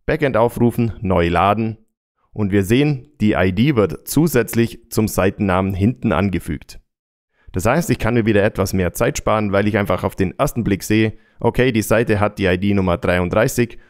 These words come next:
und wenn ich hierfür jetzt einen Link mit einem Insert-Tag erzeugen will, muss ich nur schnell diese dreiunddreißig hier ablesen. Ich hoffe, dir hat dieses kurze Video gefallen und ich würde mich sehr freuen, wenn du mir jetzt auf YouTube einen Daumen nach oben gibst.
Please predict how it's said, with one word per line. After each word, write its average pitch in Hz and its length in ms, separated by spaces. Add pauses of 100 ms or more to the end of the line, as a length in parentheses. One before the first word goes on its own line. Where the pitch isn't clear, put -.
(140)
und 135 160
wenn 117 120
ich 110 100
hierfür 113 260
jetzt 95 160
einen 90 300
Link 127 420
mit 101 180
einem 87 180
Insert-Tag 113 440
erzeugen 98 460
will, 92 220 (340)
muss 123 220
ich 131 120
nur 110 160
schnell 95 300
diese 101 240
dreiunddreißig 90 600
hier 104 220
ablesen. - 540 (560)
Ich 98 340
hoffe, 160 200
dir 123 100
hat 101 100
dieses 92 240
kurze 127 300
Video 101 240
gefallen 135 440 (440)
und 101 80
ich 98 100
würde 120 160
mich 101 180
sehr - 180
freuen, 107 420
wenn 104 100
du 98 60
mir 95 80
jetzt 113 240
auf 95 160
YouTube 123 420
einen 90 320
Daumen 98 260
nach 104 140
oben 98 240
gibst. - 380